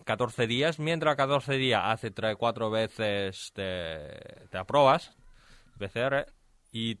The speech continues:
si sale todo bien, pues sales. Cuando tú sales de país, te va a dar un código de Q R, ca-, como dice todo en China,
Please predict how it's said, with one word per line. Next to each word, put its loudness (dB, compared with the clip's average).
si -10
sale 2
todo 2
bien, -2
pues -8
sales. 0
Cuando -4
tú -10
sales 2
de 0
país, -2
te -2
va 4
a 4
dar 8
un -2
código 6
de -2
Q 0
R, 0
ca-, -2
como 0
dice -2
todo 2
en -4
China, -4